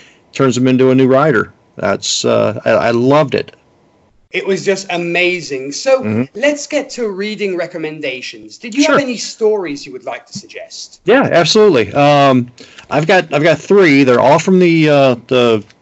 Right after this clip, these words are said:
Speaker 1: the, the original run, um, and the, the original, uh, motorcycle Ghost Rider run, not the, not the Western character. Um, I've got,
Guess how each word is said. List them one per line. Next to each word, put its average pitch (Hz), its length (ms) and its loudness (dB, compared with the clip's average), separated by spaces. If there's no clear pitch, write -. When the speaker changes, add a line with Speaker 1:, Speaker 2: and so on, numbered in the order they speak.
Speaker 1:
the, 110 260 -2
the 135 120 2
original 127 400 2
run, 113 580 0
um, 98 540 0
and 107 260 -4
the, 104 140 0
the 117 140 0
original, 110 520 0
uh, 107 320 2
motorcycle 110 680 2
Ghost 110 260 0
Rider 104 240 2
run, 104 220 0
not 110 180 -2
the, 107 300 2
not 113 180 -2
the 110 200 -2
Western 110 500 0
character. 107 540 -2
Um, 104 680 2
I've 113 200 -2
got, 117 220 0